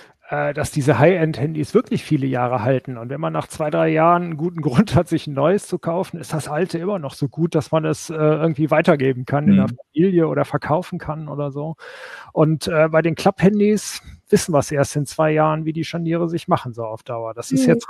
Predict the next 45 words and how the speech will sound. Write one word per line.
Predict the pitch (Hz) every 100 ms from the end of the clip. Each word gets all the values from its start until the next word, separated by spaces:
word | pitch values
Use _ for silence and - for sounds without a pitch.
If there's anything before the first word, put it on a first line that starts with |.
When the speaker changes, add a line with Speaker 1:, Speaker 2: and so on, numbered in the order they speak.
| 143
Speaker 1:
reine | 147 156
Spekulation, | - 160 156 151 - 147 120 107 110
ne? | 120
Also | 131 143 147
es | 160 -
gab | 160 170
bei | 190
dem | 165
ersten | 160 156 - 151
Samsung | 143 165 160 156
ja | 139
Probleme | 131 - 123 139 190 220
schon | - 151
nach | 143 147
ein |
paar | 139 135
Wochen, | 123 151 214 208 _ - - -
sodass | - 143 143
sie | -
da | 139 123
nachbessern | 123 143 - - 175
mussten. | 165 165 - 170 165 - _ _ _ _ _ _ _ -
Mittlerweile | - 185 147 147 202 156
hört | 160 196
man | 180 170
da | 165
eigentlich | 160 175 156 -
nicht | 185
mehr | 226
so | 208
viel. | 185 - 208 226 233 208
Die | 175 180
scheinen | - 170 165
das | 160 -
ein |
bisschen | 165 - 139
besser | 143 - 196
im | 170
Griff | 165 -
zu | 160
haben. | 120 160 160
Aber | 165 160
in | 160
der | 156
Tat, | 143 127 117